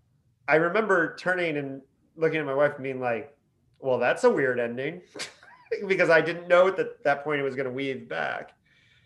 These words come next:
And then I was like, "I don't know about that." And then it was funny because when it all came back, I was like, "Oh, I see. I see what's going on here." And that's another thing of the, um,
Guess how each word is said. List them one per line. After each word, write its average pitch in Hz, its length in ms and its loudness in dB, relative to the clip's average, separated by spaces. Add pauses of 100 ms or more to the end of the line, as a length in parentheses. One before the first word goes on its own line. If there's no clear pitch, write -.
(400)
And 151 140 2
then 151 180 2
I 143 100 4
was 143 260 0
like, 135 520 0 (360)
"I 135 100 -6
don't 226 180 4
know 220 160 6
about 151 360 4
that." 135 540 4 (140)
And 156 200 -2
then 170 220 6
it 160 40 2
was 156 180 0
funny 196 260 2
because 151 240 0
when 147 160 2
it 147 60 0
all 165 260 6
came 147 240 -4
back, 147 340 4
I 135 60 0
was 120 160 -4
like, 113 260 -8
"Oh, 180 400 2
I 139 200 2
see. 117 440 -10 (220)
I 143 80 6
see - 140 0
what's 160 220 0
going 139 260 2
on 131 300 -2
here." 127 400 -2 (240)
And 131 80 -2
that's 165 180 4
another 180 300 2
thing 151 320 4
of 127 260 0
the, 131 340 -4
um, 117 520 -4